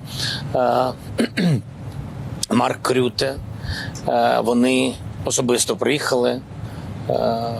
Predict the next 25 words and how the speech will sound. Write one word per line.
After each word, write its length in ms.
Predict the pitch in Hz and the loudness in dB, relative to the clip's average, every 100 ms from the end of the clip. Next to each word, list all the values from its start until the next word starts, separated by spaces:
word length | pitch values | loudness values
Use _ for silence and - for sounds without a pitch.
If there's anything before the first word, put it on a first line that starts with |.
| 117 107 107 | -6 -6 -2
підтримати 720 | 127 113 127 123 113 104 - | -2 0 0 4 4 4 4
Україну 840 | 113 143 123 - 113 98 101 110 165 | 4 4 2 2 2 2 0 2 4
і 160 | 135 139 | 2 2
проговорити 840 | 123 107 104 113 131 135 117 98 | 2 4 4 4 4 2 2 2
дуже 240 | 110 143 127 | 2 2 2
важливе 440 | 110 104 104 101 | 2 2 2 2
питання: 580 | 101 107 120 147 143 139 - - - | 0 0 0 2 2 0 -2 -10 -6
що 300 | - - 156 | 0 2 2
далі, 360 | 127 120 143 160 | 2 2 4 4
як 160 | 127 120 | 2 2
підтримувати 680 | 131 - 120 113 110 117 113 | 0 2 4 4 4 2 2
державу, 680 | 113 117 110 135 175 175 - - - - - - | 2 0 2 2 2 0 -2 -4 -2 -4 -6 0
е, 140 | 120 | 2
що 220 | 113 - 127 | 4 2 2
треба 260 | 131 127 | 2 4
робити 340 | 127 120 120 120 | 4 4 2 2
для 200 | 110 117 | 2 0
сталого 460 | - 120 113 110 | 2 2 4 4
справедливого 640 | 113 - 113 110 110 107 | 2 2 2 4 4 4
миру, 360 | 107 110 151 143 | 4 4 4 4
ну 200 | 117 135 | 4 4
і 120 | 143 | 4
гарантії 500 | 107 110 113 107 110 | 4 2 0 2 2
безпеки, 540 | 104 - - 156 - 131 | 2 2 2 -2 0 2
які 360 | 113 110 127 | 2 2 0